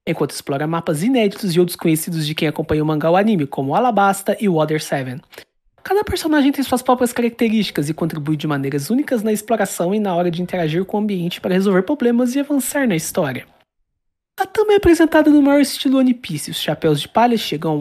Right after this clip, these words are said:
Waford, região inédita criada para o game, após serem catapultados durante uma tempestade tropical. Depois de reunirem a equipe, os piratas conhecem Adio e Lin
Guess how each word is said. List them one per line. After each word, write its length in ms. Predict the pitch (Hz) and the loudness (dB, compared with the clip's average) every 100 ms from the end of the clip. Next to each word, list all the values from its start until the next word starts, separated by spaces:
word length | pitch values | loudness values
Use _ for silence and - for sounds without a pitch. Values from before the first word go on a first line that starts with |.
| 170 | -2
Waford, 420 | 196 240 226 - - - _ | -2 0 -2 -4 -16 -20 _
região 320 | 170 135 131 | -6 -4 -4
inédita 480 | 131 147 190 190 190 | -2 0 -2 -2 -4
criada 300 | 160 151 156 | -2 -2 -2
para 180 | 156 151 | -2 -2
o 40 | |
game, 360 | 139 139 185 233 - - - | -2 -2 -2 -2 -8 -12 -6
após 240 | - 262 | 0 0
serem 240 | - 220 | 0 -2
catapultados 760 | 190 196 - 294 330 277 247 226 | 0 -2 0 2 2 4 4 4
durante 220 | 226 220 | 2 2
uma 140 | 220 214 | 0 0
tempestade 420 | 220 208 196 180 | 0 2 0 0
tropical. 560 | 202 - 214 196 139 - - - _ _ | -2 -2 2 2 2 -8 -20 -20 _ _
Depois 360 | - - 185 165 | -6 -2 2 2
de 80 | 147 | 0
reunirem 480 | 151 151 175 294 302 | 0 2 2 4 2
a 40 | |
equipe, 400 | 285 214 208 226 | 2 0 -2 0
os 140 | 196 | 0
piratas 360 | - 240 240 233 | 2 2 4 2
conhecem 580 | - 208 202 202 214 208 - | 0 2 2 2 0 0 0
Adio 400 | 196 196 180 196 | 2 4 2 2
e 40 | |
Lin 400 | 170 175 170 | 2 0 -2